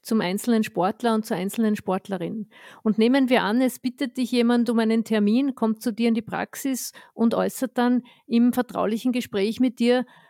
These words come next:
dass er schon oder sie schon nahe dran ist, etwas zu nehmen, aber noch nichts genommen hat.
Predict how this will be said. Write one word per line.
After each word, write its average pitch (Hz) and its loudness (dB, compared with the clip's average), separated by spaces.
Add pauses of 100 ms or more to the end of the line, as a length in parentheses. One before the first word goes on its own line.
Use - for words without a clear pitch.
(180)
dass - -2
er 226 2
schon 247 0
oder 202 0
sie 240 -2
schon 247 2
nahe 214 2
dran 214 0
ist, - -8
etwas 202 -6
zu 214 -6
nehmen, 185 -2
aber 185 -2
noch 202 2
nichts 233 -2
genommen 214 -2
hat. 190 -4